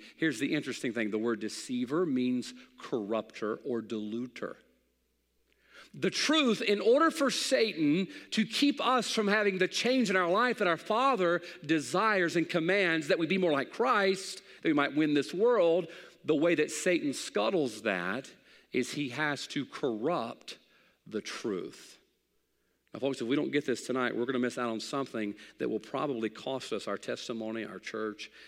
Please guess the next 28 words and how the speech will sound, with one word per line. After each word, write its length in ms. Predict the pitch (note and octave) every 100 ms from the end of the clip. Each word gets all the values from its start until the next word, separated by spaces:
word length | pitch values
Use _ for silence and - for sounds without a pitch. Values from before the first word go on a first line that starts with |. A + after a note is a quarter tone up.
| -
and 100 | -
our 140 | G#2+ G2
families 600 | - B2 A#2+ G#2 G2+ -
tonight. 480 | G#2+ F#2+ F#2+ F#2 E3 _ _ _ _ _ _ _ _ -
If 140 | C3+
Satan 520 | - - G#3 A#3 D#3+
is 120 | D3
allowed 500 | C3+ B2 C3+ C3 B2+
to 400 | - D3 B2 A2+ -
corrupt 840 | - B2 G#2 B2 G#2+ - - - - _ _ _ _
or 140 | - A#2+
dilute 600 | A2+ A2+ G#2+ A#2+ A#2 - -
or 140 | A2+
water 400 | G#2 G#2 G#2+ G2+
down 360 | F2+ G#2+ A#2+ A#2
the 80 | F#2+
truth, 600 | - G2 - A#1+ - - _ _ _ _ _ _ _ _ _ _
then 320 | F#3 C#3 D3
in, 340 | C#3 B2+ A#2+ - - _ _ _ _ -
on 140 | C3
the 120 | A#2+ A#2+
other 220 | A2+ G#2+
end 160 | C3+
of 120 | E3 A2
the 80 |
spectrum, 600 | A#2 - D#3 G3 B2 A2+ A#2+
he 220 | D#3+ C3+
is 320 | A#2 G#2 -